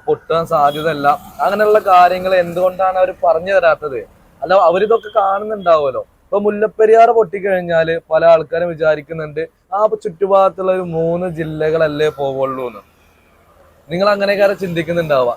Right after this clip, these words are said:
പക്ഷെ മുല്ലപ്പെരിയാർ പൊട്ടിക്കഴിഞ്ഞാൽ സംഭവിക്കാൻ പോകുന്നത് ശരിക്ക് പറഞ്ഞു കഴിഞ്ഞാൽ നമ്മുടെ കേരളം എന്ന സംഭവം തന്നെ ഉണ്ടാവില്ല. കാരണം ആ മൂന്ന് ജില്ല, അല്ലെങ്കിൽ നാല് ജില്ല പോകലല്ല ഉണ്ടാവുക, അതുമായി സംബന്ധിച്ച് ഒരുപാട് പ്രശ്നങ്ങൾ. ഈ വെള്ളം എവിടേക്ക്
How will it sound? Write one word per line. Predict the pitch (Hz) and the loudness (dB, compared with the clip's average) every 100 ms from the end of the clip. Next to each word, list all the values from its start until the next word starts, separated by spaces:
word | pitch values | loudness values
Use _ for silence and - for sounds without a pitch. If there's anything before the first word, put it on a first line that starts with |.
| - - | -8 -8
പക്ഷെ | - 190 | -2 0
മുല്ലപ്പെരിയാർ | 180 185 190 - 208 202 214 220 | 0 0 -2 -2 0 4 6 4
പൊട്ടിക്കഴിഞ്ഞാൽ | 214 160 196 196 185 190 180 | 2 -2 -4 -2 -2 -2 -4
സംഭവിക്കാൻ | 170 165 170 160 175 175 170 | -4 -2 -4 0 0 2 2
പോകുന്നത് | 170 165 165 156 165 _ _ _ _ | 2 2 -2 -2 -4 _ _ _ _
ശരിക്ക് | 165 165 196 208 | -2 -2 0 2
പറഞ്ഞു | 190 185 | 2 2
കഴിഞ്ഞാൽ | 185 185 175 | -2 -2 -2
നമ്മുടെ | 170 180 - | -2 -2 0
കേരളം | 165 156 160 175 175 | 2 2 2 2 -2
എന്ന | 175 170 | -2 -4
സംഭവം | 147 143 147 151 | -4 -4 -4 -4
തന്നെ | 156 160 | -6 -8
ഉണ്ടാവില്ല. | 131 123 120 113 110 - _ _ - | -4 -2 -2 -6 -10 -12 _ _ 2
കാരണം | 165 175 196 - _ _ - 151 | 2 2 -2 -6 _ _ -4 0
ആ | 202 190 | 2 0
മൂന്ന് | 202 214 220 | -2 -2 -2
ജില്ല, | 208 190 190 180 | -2 0 0 2
അല്ലെങ്കിൽ | 185 180 170 | 0 0 2
നാല് | 170 185 175 | 2 2 -2
ജില്ല | 170 175 165 | -4 -4 -2
പോകലല്ല | 160 156 160 156 147 | -2 -2 -4 -4 -6
ഉണ്ടാവുക, | 131 120 113 - _ - | -2 -2 -2 -6 _ -4
അതുമായി | 139 165 185 196 202 196 | -4 -4 -2 -2 0 -4
സംബന്ധിച്ച് | 175 175 170 170 - 160 | -4 -6 -6 -8 -8 -6
ഒരുപാട് | 156 151 156 160 165 165 | -6 -4 4 6 6 2
പ്രശ്നങ്ങൾ. | 151 - 127 123 117 117 _ - | -4 -14 -18 -14 -12 -14 _ -10
ഈ | 156 170 | -2 0
വെള്ളം | 170 175 175 | 0 0 0
എവിടേക്ക് | 165 156 156 | 0 -2 -4